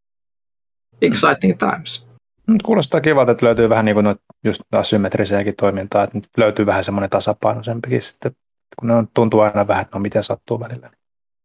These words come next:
Speaker 1: Kyllä, tossa mä oon ma-, nauttinut ihan molemmista,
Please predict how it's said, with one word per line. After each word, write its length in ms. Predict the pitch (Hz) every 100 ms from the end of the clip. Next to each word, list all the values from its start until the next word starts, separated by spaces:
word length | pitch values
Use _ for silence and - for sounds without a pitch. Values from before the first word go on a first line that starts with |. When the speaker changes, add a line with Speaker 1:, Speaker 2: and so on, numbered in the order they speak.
| _ -
Speaker 1:
Kyllä, 240 | 220 165 160 -
tossa 240 | - 185 175
mä 40 |
oon 100 | 156
ma-, 180 | 160 160
nauttinut 520 | 165 160 - - 127
ihan 340 | 127 127 - -
molemmista, 600 | 139 135 107 104 -